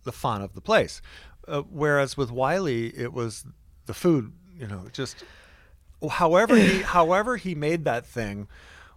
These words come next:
Speaker 1: uh, yeah, you know.
Speaker 2: And I hope we get more of that. What, what is the last meal that somebody cooked for you in their home?
Speaker 1: Um, let's see, what it's, it would have been,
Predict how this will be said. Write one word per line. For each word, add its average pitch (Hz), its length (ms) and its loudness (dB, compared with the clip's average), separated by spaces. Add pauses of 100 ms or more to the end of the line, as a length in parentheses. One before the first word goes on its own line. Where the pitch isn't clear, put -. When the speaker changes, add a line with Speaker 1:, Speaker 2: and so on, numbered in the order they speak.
(320)
Speaker 1:
uh, 160 80 -12 (460)
yeah, 127 420 2 (640)
you 101 100 -12
know. 90 180 -12 (440)
Speaker 2:
And 202 260 -6
I 196 40 -2
hope 175 240 -8
we 196 80 -6
get - 180 -6 (640)
more 190 260 -2
of 151 180 -12
that. - 100 -10 (1600)
What, 294 220 4
what 269 180 0
is 370 120 -2
the 392 80 -2
last 311 260 -4
meal 240 140 2
that 196 120 -8
somebody 175 300 -4
cooked - 240 -12
for - 140 -10
you 160 160 -6
in 151 80 -6
their 147 120 -10
home? 139 480 -10 (1040)
Speaker 1:
Um, 117 480 -4 (920)
let's 117 260 -14
see, 104 160 -8
what 104 180 -8
it's, - 260 -16
it 127 80 -8
would 120 160 -4
have 127 80 -6
been, 120 160 -6